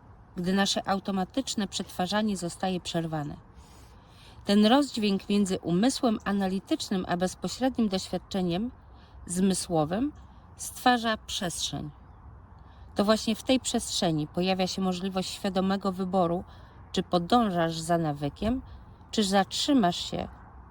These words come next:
i świadomie zareagujesz na to, co jest. Ta aktywność pokazuje, że to, co widzimy,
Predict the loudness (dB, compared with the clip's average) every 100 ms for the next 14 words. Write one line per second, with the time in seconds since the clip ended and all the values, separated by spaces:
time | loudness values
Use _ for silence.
0 | -20 -20 -8 -4 0 0 4 6 6 4
1 | 0 2 2 0 2 4 4 2 0 0
2 | 0 0 0 0 -4 -2 -2 -2 -4 -12
3 | -20 -20 -20 -20 -20 -20 -20 -20 -20 -20
4 | -18 -14 -14 -14 -16 -18 -18 -16 -16 -16
5 | -20 -20 -20 -20 -20 -20 4 4 4 2
6 | 2 4 2 2 4 4 4 4 4 2
7 | 0 0 2 0 0 0 2 4 2